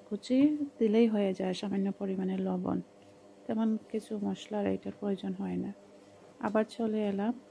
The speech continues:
আলুর কাছে। আমার আলুটা সিদ্ধ হয়ে গেছে, এখন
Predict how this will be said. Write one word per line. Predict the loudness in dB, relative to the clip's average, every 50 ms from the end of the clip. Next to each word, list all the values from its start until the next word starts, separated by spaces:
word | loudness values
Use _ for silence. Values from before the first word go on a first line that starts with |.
| -20 -20 -10 -4 -2
আলুর | 0 0 0 0 -2 -2 -4
কাছে। | -6 -6 -4 -6 -4 -2 -2
আমার | 0 0 0 0
আলুটা | 0 0 -2 -2 -4 -6 -8 -6
সিদ্ধ | -8 -8 -8 -4 -4 -2 -2
হয়ে | 0 0 0 2 0
গেছে, | 0 -2 -4 -4 2 2 2 2 0 -8 -20 -20 -20 -20 -20 -20 -8 -6 -6
এখন | -6 -6 -6 -6